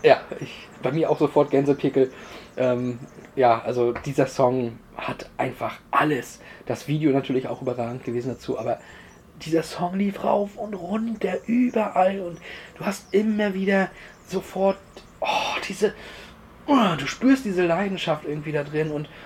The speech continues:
er hat halt seine eigene Art und Charakteristik zu singen, die mag der eine, der andere mag sie nicht, aber dieser Song ist, find ich, bei allen Menschen, bei allen Deutschen zumindest, ist es,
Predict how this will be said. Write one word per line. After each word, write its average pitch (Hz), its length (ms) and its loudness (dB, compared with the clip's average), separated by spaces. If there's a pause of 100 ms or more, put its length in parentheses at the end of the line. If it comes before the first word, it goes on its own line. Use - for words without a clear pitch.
(680)
er - 100 0
hat 190 160 -2
halt 190 140 2
seine 156 260 2
eigene 151 340 -2
Art 147 220 -4
und 143 100 -8
Charakteristik 139 520 -6
zu 127 100 -4
singen, 135 280 0
die 117 180 -4 (520)
mag 139 280 0
der - 140 0
eine, 147 180 -2
der 135 100 -2
andere 143 160 -6
mag 139 220 -2
sie - 80 -10
nicht, 135 200 -4
aber 139 140 -4
dieser 156 260 -2
Song 165 280 -6 (320)
ist, - 160 -10
find 175 300 6
ich, - 280 -2 (380)
bei 131 260 0
allen 180 440 4 (260)
Menschen, 147 560 -2 (240)
bei 160 120 -4
allen 160 180 -2
Deutschen 143 340 0
zumindest, 139 380 -2 (480)
ist 139 120 -6
es, - 320 -6